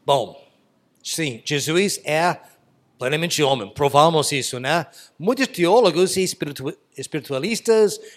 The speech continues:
e religiões modernas ficam contentes em afirmar que, sim, Jesus era um homem. Mas eles zombam da ideia que Jesus seja Deus.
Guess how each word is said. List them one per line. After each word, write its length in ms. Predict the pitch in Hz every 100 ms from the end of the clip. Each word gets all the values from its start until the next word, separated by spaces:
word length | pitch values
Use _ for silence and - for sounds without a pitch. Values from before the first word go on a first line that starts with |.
| -
e 80 | 131
religiões 500 | 147 139 147 156 120
modernas 920 | 131 131 156 196 196 202 175 - - _ _ _
ficam 380 | 190 196 226
contentes 600 | 220 240 240 233 254 247
em 80 | 208
afirmar 540 | 175 208 240 170 190 208
que, 180 | 233
sim, 280 | 220 285 254
Jesus 400 | 233 220 254 233
era 140 | 254 247
um 80 |
homem. 300 | 240 262 151 98 _ _ _ _ _ _ _ _
Mas 160 | 151 156
eles 180 | 196
zombam 500 | 175 127 160 233 277 233
da 180 | 185 185
ideia 320 | 147 143 175
que 160 | 190
Jesus 720 | 165 175 135 151 175 - - _ _ _ _
seja 380 | - 151 151 180
Deus. 720 | 226 233 131 - - - -